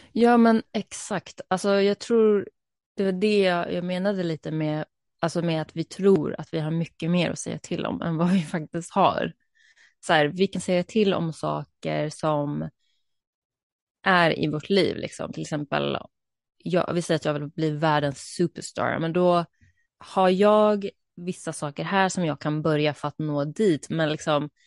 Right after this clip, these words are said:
universum kommer inte bara svinga upp mig på a big stage och ha en hurrande publik, liksom, utan så här, jag jobbar med det jag har och sen får jag se vad livet liksom erbjuder på vägen, och så får jag lita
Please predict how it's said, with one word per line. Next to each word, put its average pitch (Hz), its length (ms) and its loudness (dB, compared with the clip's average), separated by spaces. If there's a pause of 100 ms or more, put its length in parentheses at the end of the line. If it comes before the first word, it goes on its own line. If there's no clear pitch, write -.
(1300)
universum 175 400 2
kommer 180 200 0
inte 160 140 -2
bara 143 580 0
svinga 170 680 -2
upp 175 140 -2
mig 151 200 0
på 151 200 -2
a 147 60 0
big 151 260 -4
stage - 480 -4
och 147 240 0
ha 151 140 -4
en 147 120 -2
hurrande 147 580 -6
publik, 196 440 0
liksom, 156 340 -8
utan 156 220 -4
så 156 100 -4
här, 156 80 2
jag 190 220 0
jobbar 220 240 2
med 208 160 0
det 190 120 -2
jag 175 120 0
har 156 280 -4
och - 120 -8
sen 214 320 2
får - 140 -4
jag 208 140 -2
se 233 340 0
vad 170 160 -2
livet 156 380 -6
liksom - 260 -12
erbjuder 175 600 2
på - 160 -16
vägen, 214 520 -2
och - 120 -8
så 185 100 -4
får 196 140 0
jag 190 100 4
lita 208 600 -2